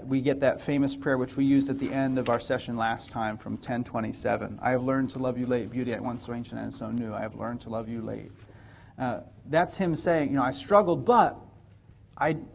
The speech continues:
I tasted the Lord and found peace, and I wanted more." Right? So it wasn't a, it wasn't a fruitless struggle.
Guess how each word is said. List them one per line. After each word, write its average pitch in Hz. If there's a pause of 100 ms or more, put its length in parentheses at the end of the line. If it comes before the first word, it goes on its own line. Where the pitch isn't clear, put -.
I 139
tasted 220
the 175
Lord 170
and 139
found 139
peace, - (140)
and 135
I 139
wanted 135
more." 107 (1600)
Right? 156
So 170
it 170
wasn't 226
a, -
it 160
wasn't 208
a 156
fruitless 190
struggle. 165